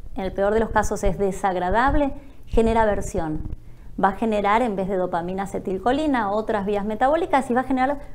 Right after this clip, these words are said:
mucho rechazo, ¿sí? Es decir, que es importante entender que al principio el huevo y la fruta es incómodo,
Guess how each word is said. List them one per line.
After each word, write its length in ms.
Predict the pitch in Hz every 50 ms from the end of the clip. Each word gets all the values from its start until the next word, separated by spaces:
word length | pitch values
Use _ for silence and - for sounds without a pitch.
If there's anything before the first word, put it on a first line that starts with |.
| - -
mucho 340 | 277 302 381 370 - 269 220
rechazo, 600 | - 185 175 - - 165 156 - - - 165 - - - - - - - -
¿sí? 260 | - 226 247 285 - - - - - - - - - -
Es 120 | - 220 220
decir, 360 | 269 262 262 - 285 294 285
que 160 | - 240 240
es 160 | 254 247 -
importante 1040 | 262 247 233 214 - 196 190 185 190 - 311 330 311 233 196 160 - - - 175 - - - - - - -
entender 600 | - 190 202 196 208 202 202 214 220 226 240 226
que 80 | -
al 140 | 220 208 202
principio 680 | 208 233 226 233 247 240 240 - 320 277 - - 226 214
el 80 | 208
huevo 240 | 202 196 208 214 233
y 40 | 233
la 80 | 233 226
fruta 340 | - 254 254 - - 208
es 180 | 196 202 196 -
incómodo, 580 | 262 262 277 269 - 330 311 320 330 349 349 349